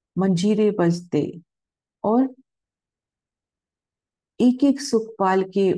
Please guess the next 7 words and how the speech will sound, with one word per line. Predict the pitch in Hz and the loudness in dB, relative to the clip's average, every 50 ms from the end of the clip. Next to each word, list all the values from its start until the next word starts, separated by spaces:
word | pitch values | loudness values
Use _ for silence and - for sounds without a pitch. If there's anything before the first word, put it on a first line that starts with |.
| 175 | -2
ऊपर | 185 190 185 185 - 202 196 196 | -2 -4 -4 -4 -4 -4 -2 -2
नीचे, | 180 180 185 190 180 180 - 202 196 190 175 180 - | -2 -2 -2 -2 -4 -6 -4 -4 -2 -2 -2 -4 -2
आगे | 175 175 175 175 180 190 190 | -2 -2 0 0 0 -2 -2
पीछे | 180 175 175 175 175 175 - - 196 190 175 | -2 -2 -2 -2 -2 -4 -4 -6 -6 -6 -6
जवेरों | 170 - 175 170 175 190 196 196 202 196 190 | -4 -4 -2 0 0 0 0 0 -2 -4 -6
की | - - 185 180 175 | -6 -6 -6 -6 -4
पुतलियां | 175 170 160 165 - - - - 64 55 - - - | -4 -4 -4 -4 -4 -4 -4 -4 -4 -6 -6 -8 -10